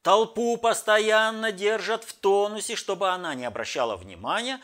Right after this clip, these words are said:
на процессы управления, э, с их государством. И что вот туда, куда им надо как раз и обращать-то внимание. И вот, пожалуйста, нужно отстроить Китай по полной программе. И Китай начинает в первую очередь, э, истерить.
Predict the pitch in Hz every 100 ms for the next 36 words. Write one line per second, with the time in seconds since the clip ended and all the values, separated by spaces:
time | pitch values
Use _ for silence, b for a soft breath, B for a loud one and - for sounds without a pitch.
0 | B B 139 147 131 - 156 196 - 233
1 | 220 B 139 127 127 117 147 190 202 196
2 | b b 120 113 107 107 104 101 101 -
3 | 165 143 185 151 156 160 127 104 101 101
4 | 95 B B 156 156 127 - 151 147 131
5 | - _ 151 - 196 190 143 139 131 127
6 | 135 117 101 110 131 113 110 104 - 113
7 | - 104 110 95 78 78 b b - 320
8 | 359 370 - 233 226 240 202 - 151 131
9 | B B - 269 285 202 185 - 202 180
10 | 139 - 175 160 117 85 _ _ - 151
11 | 156 139 131 139 123 120 104 135 - 262
12 | 277 269 233 - 208 226 - - 220 196
13 | 190 165 139 143 147 135 127 127 143 -
14 | - 139 127 113